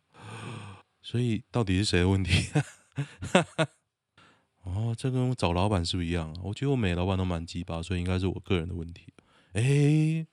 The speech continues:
干妈的，我又，我又学习到了。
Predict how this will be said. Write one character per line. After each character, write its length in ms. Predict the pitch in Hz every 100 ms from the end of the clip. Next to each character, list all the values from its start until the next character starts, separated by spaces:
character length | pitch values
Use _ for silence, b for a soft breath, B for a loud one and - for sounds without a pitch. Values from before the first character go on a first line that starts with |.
| _ _ _ _ _ _
干 280 | - 92 85
妈 280 | 82 92 92
的， 140 | 85
我 180 | 78 80
又， 120 | 82 -
我 160 | 85
又 120 | 98
学 200 | 98 -
习 160 | 80 85
到 220 | - 82
了。 80 | 92